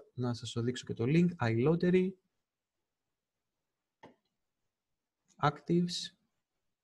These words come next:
και είναι έτοιμο λοιπόν, είναι ενεργοποιημένη η σημερινή lottery,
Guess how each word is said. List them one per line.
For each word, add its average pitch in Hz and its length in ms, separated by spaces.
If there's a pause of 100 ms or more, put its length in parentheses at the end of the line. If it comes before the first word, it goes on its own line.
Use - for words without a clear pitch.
(340)
και 214 340 (600)
είναι 160 360 (280)
έτοιμο 117 460
λοιπόν, 165 500
είναι 135 380 (1120)
ενεργοποιημένη 127 1120 (600)
η 120 300
σημερινή 117 920 (460)
lottery, 175 720